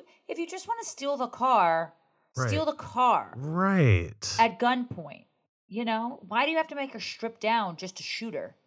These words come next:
Speaker 2: Yeah, and, like, was this your original intention? Again, it's like,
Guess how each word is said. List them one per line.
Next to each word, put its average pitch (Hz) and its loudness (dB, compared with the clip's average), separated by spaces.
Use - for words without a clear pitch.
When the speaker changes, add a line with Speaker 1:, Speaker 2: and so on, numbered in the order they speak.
Speaker 2:
Yeah, 180 0
and, 156 2
like, 160 2
was 151 -2
this 185 -2
your 180 2
original 160 0
intention? 151 -4
Again, 135 -2
it's 107 -2
like, 110 0